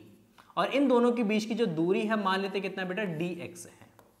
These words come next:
इन दोनों बिंदु के बीच की दूरी कितना है, हम मान लेते हैं डीएक्स है ए और बी के बीच की दूरी। ओहो, बहुत सुंदर। देखो, इस बिंदु ए पर एक आव-, sorry, बी पर एक आवेश रखा हुआ है, मान लेते हैं कितना रखा हुआ है,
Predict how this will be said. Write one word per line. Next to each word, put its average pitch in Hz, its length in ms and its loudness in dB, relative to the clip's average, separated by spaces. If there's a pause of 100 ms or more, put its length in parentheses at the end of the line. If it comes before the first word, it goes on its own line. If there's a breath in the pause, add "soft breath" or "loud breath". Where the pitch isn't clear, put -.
(1200)
इन 135 140 -10
दोनों 135 200 -8
बिंदु 135 220 -6
के 156 100 -10
बीच 151 160 -6
की 156 100 -8
दूरी 160 200 -6
कितना 190 200 -2
है, - 420 -8
हम 185 100 4
मान 196 220 4
लेते 208 240 2
हैं 233 220 0
डीएक्स 185 420 -2
है 247 240 -6
ए 202 140 2
और 185 140 2
बी 143 160 -4
के 143 120 -6
बीच 135 200 -6
की 254 140 -2 (460)
दूरी। 131 440 -4 (240)
ओहो, 123 260 2
बहुत 135 300 -6
सुंदर। 151 240 -8 (640 soft breath)
देखो, 254 180 6
इस 294 220 4
बिंदु 254 340 4
ए 226 240 6
पर 208 420 4 (320)
एक 226 200 0
आव-, 170 360 6
sorry, 175 220 6
बी 196 220 4
पर 240 200 4
एक 247 180 0
आवेश 175 420 2
रखा 135 200 -6
हुआ 113 140 -8
है, 120 80 -8
मान 151 180 -4
लेते 175 180 -4
हैं 180 40 -8
कितना 185 220 -6
रखा 185 240 -4
हुआ 190 140 -2
है, 202 60 -6